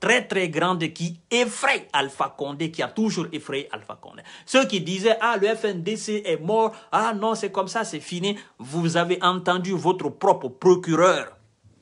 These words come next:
Et lui-même, il l'affirme dans l'audio. Il dit, « Monsieur le Président,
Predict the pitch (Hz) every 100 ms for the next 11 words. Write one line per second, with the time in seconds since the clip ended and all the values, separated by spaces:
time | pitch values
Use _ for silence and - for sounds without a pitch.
0 | _ _ _ _ _ _ _ _ - 196
1 | 240 330 247 220 208 165 131 208 - -
2 | 330 175 135 127 123 139 123 127 - 240
3 | 262 269 370 370 170 - _ _ _ _
4 | _ _ _ _ _ _ _ _ _ _
5 | _ _ _ 156 208 - 240 202 160 139
6 | 147 135 135 147 160